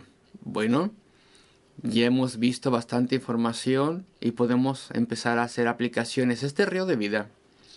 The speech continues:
¿qué es lo que logrará? Podemos tener contentamiento en saber que este río es el mismo río que otros profetas mencionas,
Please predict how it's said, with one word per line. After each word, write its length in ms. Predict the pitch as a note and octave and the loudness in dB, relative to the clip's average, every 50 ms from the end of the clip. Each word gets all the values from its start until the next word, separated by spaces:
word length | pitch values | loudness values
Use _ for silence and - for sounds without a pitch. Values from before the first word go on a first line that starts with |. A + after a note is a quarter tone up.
| - - - - - - - - - - - - - - - - - - - _ _ _ - - - - - | -20 -20 -20 -20 -20 -20 -20 -20 -20 -20 -20 -20 -20 -20 -20 -20 -20 -20 -20 _ _ _ -20 -20 -20 -20 -6
¿qué 140 | - - E3+ | 0 2 2
es 120 | F#3+ F#3 - | 2 2 0
lo 120 | G3+ F#3 | -2 0
que 80 | - A#2 | 2 0
logrará? 480 | G#2 G2 G2 G2+ F#2 - - - - - - - _ _ _ _ - - - - - _ - _ _ - - - - _ _ _ _ - | 0 0 0 -2 -2 -4 -4 -6 -8 -12 -20 -20 _ _ _ _ -20 -20 -20 -20 -20 _ -20 _ _ -20 -20 -20 -20 _ _ _ _ 0
Podemos 960 | - B2+ A#2+ B2+ B2 C3+ C#3 C#3+ D3 D#3 D#3+ D3 C#3 - - - - - - _ _ _ _ _ - - - - - - _ | 0 2 2 4 2 4 4 2 2 2 0 -2 -4 -10 -12 -14 -14 -18 -20 _ _ _ _ _ -20 -20 -20 -20 -20 -6 _
tener 280 | A#2 A2+ A#2+ A#2+ C3 | 0 2 4 2 2
contentamiento 960 | C3 - C3+ C3+ C3+ C#3 C3 B2+ B2+ A#2+ B2 B2+ B2+ B2 A#2+ B2 A#2+ - B2+ | 0 0 -2 0 0 0 0 2 2 2 2 4 4 4 2 0 0 0 0
en 100 | C3+ C#3+ | 0 0
saber 400 | C#3 - - D3 A#2+ A#2 A#2+ A#2+ | -2 -4 -4 0 2 2 2 2
que 140 | - - B2+ | 0 -2 -2
este 260 | C3+ C3 - - D#3 | -2 -2 -2 -2 -2
río 160 | A#2 A#2+ A#2+ | 0 0 -2
es 120 | B2 B2 - | -2 0 0
el 80 | C3+ | 2
mismo 340 | B2+ B2+ B2+ B2 C#3 C#3+ D3 | 2 2 2 0 0 0 0
río 240 | C#3 A#2+ A#2+ A#2+ A#2+ | 2 2 2 2 2
que 100 | A#2+ C3 | 0 0
otros 180 | - C3+ C3 - | 0 0 -2 -2
profetas 500 | - C3 B2 - - A#2 A2 B2 A#2 B2 | -2 -4 -4 0 -2 -2 0 0 0 2
mencionas, 640 | B2+ B2+ B2+ - D#3+ F#3 E3+ B2 G#2 G2+ - - | 0 0 0 0 -2 0 0 0 -2 -2 -6 -16